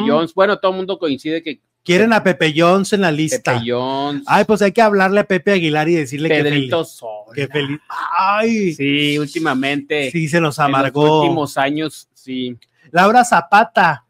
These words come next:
Speaker 1: Laura Zapata,
Speaker 2: Aquí
Speaker 1: sí.
Speaker 2: la ponen varios en, en el TikTok.
Speaker 1: Ah, pues mira, dice, "Los amargados de la farándula mexicana", dice la tía Chata. "Sss, Laura Zapata se pelea con medio mundo, con Thalía, con Lucía, con Yolanda. Ya parece deporte olímpico". <laughs> Alfredo Adame, bueno, ese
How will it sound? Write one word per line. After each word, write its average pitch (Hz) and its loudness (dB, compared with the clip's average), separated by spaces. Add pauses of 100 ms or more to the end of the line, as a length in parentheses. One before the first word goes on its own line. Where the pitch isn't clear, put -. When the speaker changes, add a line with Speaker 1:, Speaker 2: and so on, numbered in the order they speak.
(120)
Speaker 1:
Laura 147 2
Zapata, 147 -2
Speaker 2:
Aquí 160 -2
Speaker 1:
sí. 190 2
Speaker 2:
la 208 6
ponen 208 0
varios 185 2
en, 147 -2
en 139 -6
el 131 -6
TikTok. 156 -4
Speaker 1:
Ah, 175 0
pues 185 -2
mira, 170 2
dice, 147 -8
"Los 151 -8
amargados 147 -2
de 185 -4
la 156 -2
farándula 147 -4
mexicana", 120 -8
dice 127 -8
la 110 -10
tía 113 -10
Chata. 107 -10
"Sss, - -20
Laura 110 -10
Zapata 147 -4
se 127 -12
pelea 117 -8
con 127 -6
medio 120 -4
mundo, 160 -6
con 196 -8
Thalía, 127 0
con 175 -6
Lucía, 120 -6
con 165 -8
Yolanda. 113 -6
Ya 131 -4
parece 143 -2
deporte 151 -4
olímpico". 110 -4
<laughs> - -8
Alfredo 139 2
Adame, 156 4
bueno, 143 2
ese 139 2